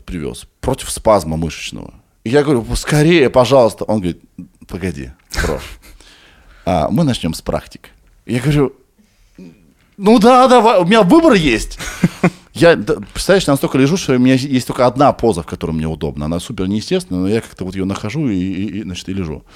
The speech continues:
И он меня кладет головой между ног своих, включает на телефоне на двадцать минут какую-то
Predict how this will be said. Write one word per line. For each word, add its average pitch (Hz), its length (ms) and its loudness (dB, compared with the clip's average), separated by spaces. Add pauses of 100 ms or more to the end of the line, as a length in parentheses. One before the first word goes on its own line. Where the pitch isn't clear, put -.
(380)
И 120 80 2
он 151 320 4
меня 131 220 2
кладет 87 500 -4 (140)
головой 123 500 0
между 113 320 -2
ног 80 260 -6
своих, 117 380 -8 (1300)
включает 147 840 2 (140)
на 113 180 0
телефоне 131 680 -2 (100)
на 113 240 2
двадцать 147 500 2
минут 120 380 0 (220)
какую-то 98 880 -2